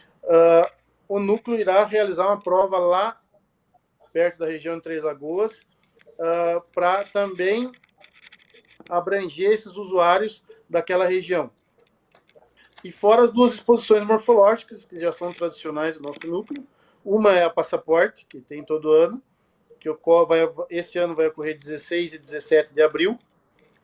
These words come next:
ah, e a exposição de primavera, que a gente chama de exposição Potros do Cerrado, que também já tá consolidada,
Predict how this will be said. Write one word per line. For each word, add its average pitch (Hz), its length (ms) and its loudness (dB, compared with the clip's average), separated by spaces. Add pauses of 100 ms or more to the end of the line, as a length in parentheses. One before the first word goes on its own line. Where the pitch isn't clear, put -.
(720)
ah, 170 300 6 (140)
e 214 180 -8
a 254 80 4
exposição 240 420 -6
de 226 80 -14
primavera, 214 640 -2
que - 80 -14
a 151 40 -10
gente 156 200 -14
chama 180 240 -8
de 180 300 -8 (180)
exposição 190 640 -4 (320)
Potros 226 360 0
do 220 100 -18
Cerrado, 170 580 -2 (400)
que 156 100 -18
também 160 340 -4
já 160 100 -2
tá 160 120 -8
consolidada, 190 1040 0